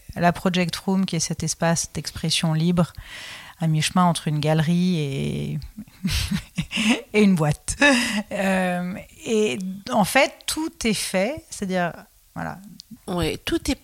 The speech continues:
Speaker 2: pensé, euh, créé en, en France, dans la,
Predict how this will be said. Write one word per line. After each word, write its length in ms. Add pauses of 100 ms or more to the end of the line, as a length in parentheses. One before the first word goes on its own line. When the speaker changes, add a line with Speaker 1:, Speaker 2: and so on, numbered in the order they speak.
Speaker 2:
pensé, 760 (300)
euh, 200 (540)
créé 640
en, 300
en 220
France, 320
dans 100
la, 200